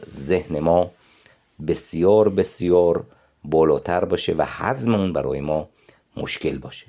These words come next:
بنابراین چنین افرادی که تونستن در زندگیشون به این مرحله از تقرب به ذات اقدس الهی برسن و از نظر معنویت به این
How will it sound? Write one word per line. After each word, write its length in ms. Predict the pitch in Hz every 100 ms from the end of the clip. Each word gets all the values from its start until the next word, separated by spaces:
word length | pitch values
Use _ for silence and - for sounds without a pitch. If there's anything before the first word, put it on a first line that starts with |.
| _ -
بنابراین 500 | 151 143 120 113 120 - _ _ _ - _ _ _ _
چنین 300 | - 82 82
افرادی 680 | 78 - 107 107 104 98 - _ -
که 100 | -
تونستن 540 | - 78 73 - 82
در 260 | 78 71 67 - -
زندگیشون 720 | 71 76 71 76 - 87 80
به 140 | -
این 300 | 90 127 120 -
مرحله 880 | 78 78 73 73 - 78 87 92 - _ _ _ _
از 340 | - 73 - -
تقرب 640 | 73 - 71 80 98 123 -
به 200 | 78 76
ذات 360 | 67 - 85 -
اقدس 400 | 69 - 73 -
الهی 260 | 67 71 85
برسن 520 | 71 - - 67 64
و 280 | 67 65 65 - -
از 140 | 67
نظر 220 | 67 76
معنویت 500 | 73 67 65 76 76 - _ _ _ _ _ -
به 420 | 76 80 76 76 -
این 460 | 104 104 104 110